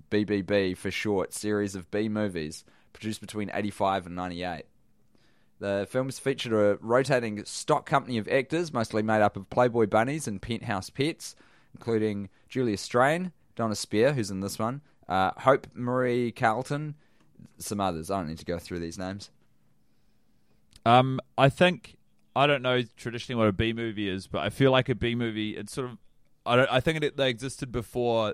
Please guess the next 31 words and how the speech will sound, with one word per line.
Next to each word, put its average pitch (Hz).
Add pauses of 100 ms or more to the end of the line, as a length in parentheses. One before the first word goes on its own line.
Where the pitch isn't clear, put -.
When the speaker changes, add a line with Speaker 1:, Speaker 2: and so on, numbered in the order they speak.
Speaker 2:
the 107
eighties. 107
It's 104
sort 156
of 135
like 127 (600)
a 120
show 123
being 117
off 110
Broadway, 104
where 90
its, -
its 101
categorization 107
is 101
just 101
that 98
it's 82
literally 107
off 101
Broadway. 92
A 69
B 113
movie 104
is 95
a 104
movie 101
that's -
not, 98
like, 90